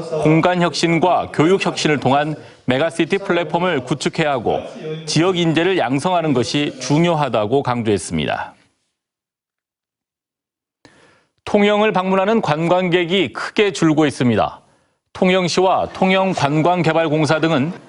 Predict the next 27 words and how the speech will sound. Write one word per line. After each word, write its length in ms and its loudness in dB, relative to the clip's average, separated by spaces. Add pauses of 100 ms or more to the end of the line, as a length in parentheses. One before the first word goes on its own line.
십일 300 0
일 120 2
기준으로 520 0 (440)
올해 220 2
통영 460 0
케이블카 420 0
방문객 500 0
수가 380 2
팔십오만 600 0
사천여 500 0
명으로 300 4
추산된다며, 760 0 (480)
개장 320 2
이후 320 2
해마다 460 2
방문객 580 0
수 200 2
백만 380 2
명을 200 4
넘겨왔지만 760 0 (440)
올해는 420 2
구십만 500 0
명 140 0
돌파도 680 0
어려운 380 2
상황이라고 600 2
밝혔습니다. 680 -2